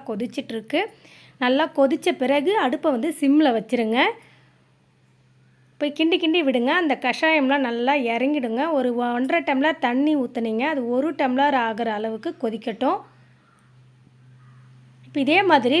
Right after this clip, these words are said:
தினமும் வந்து இந்த குத்தல், கால் குடைச்சல் இருக்கிறவங்களுக்கு ஒரு வாரம் தொடர்ந்து எடுத்தீங்கன்னா நல்ல ரிசல்ட் இருக்குங்க. இதை நீங்க உண்மையாவே செய்து பாருங்க. நான் வந்து இதை அடிக்கடி யூஸ் பண்ணி பார்த்துட்டு தான் இதை வந்து, இது வந்து நிறைய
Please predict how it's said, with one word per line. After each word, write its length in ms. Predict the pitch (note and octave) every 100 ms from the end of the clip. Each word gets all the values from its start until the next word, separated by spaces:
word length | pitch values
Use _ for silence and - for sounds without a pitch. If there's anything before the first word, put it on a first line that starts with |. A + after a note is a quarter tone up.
| E4+
தினமும் 480 | C4 C#4 E4+ F#4 G4 F4+
வந்து 220 | A#3+ C#4+ G4
இந்த 140 | C#4+ C#4
குத்தல், 380 | D4 - D#4+ F4+ F4+ C4
கால் 320 | C4 D4 E4 C4+
குடைச்சல் 400 | B3+ B3+ C#4+ B3+
இருக்கிறவங்களுக்கு 640 | B3 B3+ A#3 A3+ G#3 C4 E4 B3+
ஒரு 180 | C4+ F4 C4+
வாரம் 340 | B3+ D#4 D4 B3
தொடர்ந்து 400 | A#3 C4+ C#4+ D#4 C4
எடுத்தீங்கன்னா 580 | A3+ A3+ C4 A#3+ G#3+ A#3+ E4 - - - - A#3
நல்ல 320 | C#4 E4+ E4+ C4+
ரிசல்ட் 420 | C4 E4 D#4+ C#4+
இருக்குங்க. 340 | B3+ B3+ A#3 D4 D#4+
இதை 140 | B3+ A#3+
நீங்க 140 | A#3+ A3+
உண்மையாவே 420 | B3 D#4 E4 D4 D#4+ C#4
செய்து 220 | B3+ C4+ A#3
பாருங்க. 260 | G#3+ B3 C4+
நான் 200 | A#3+ C#4 B3+
வந்து 140 | C#4+ C#4
இதை 80 | A3
அடிக்கடி 380 | A#3+ B3+ C4+ D4 C4
யூஸ் 200 | C4+ -
பண்ணி 180 | A#3 B3 B3
பார்த்துட்டு 440 | A3+ B3 B3+ C4 A#3
தான் 160 | C4 D#4+
இதை 100 | B3 A#3+
வந்து, 160 | B3 F4+ - - _ _ _ _
இது 100 | B3+ C4+
வந்து 140 | C4+ F4+ D4
நிறைய 200 | C#4 D#4+